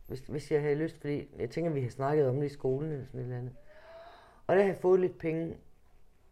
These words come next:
og, øh, og jeg kan huske, at jeg går ned i Smedegade,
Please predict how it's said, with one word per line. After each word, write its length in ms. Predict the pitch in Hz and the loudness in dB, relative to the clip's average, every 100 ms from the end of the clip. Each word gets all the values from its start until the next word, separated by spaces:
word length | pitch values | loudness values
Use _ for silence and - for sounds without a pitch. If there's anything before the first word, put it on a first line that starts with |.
| - | -4
og, 500 | - 170 160 156 151 | 4 6 8 8 6
øh, 280 | 143 139 135 131 - - - - - - - - - - - | 4 2 0 -4 -12 -20 -20 -20 -20 -20 -20 -20 -20 -20 -4
og 80 | 165 | 0
jeg 100 | 160 | 0
kan 100 | 160 | 2
huske, 340 | 220 226 - | 2 2 4
at 160 | 135 139 | 2 4
jeg 180 | 143 175 | 2 2
går 160 | 170 165 | 2 4
ned 240 | 196 214 | 6 6
i 40 | |
Smedegade, 600 | 160 - 185 202 175 151 | 6 2 4 6 6 4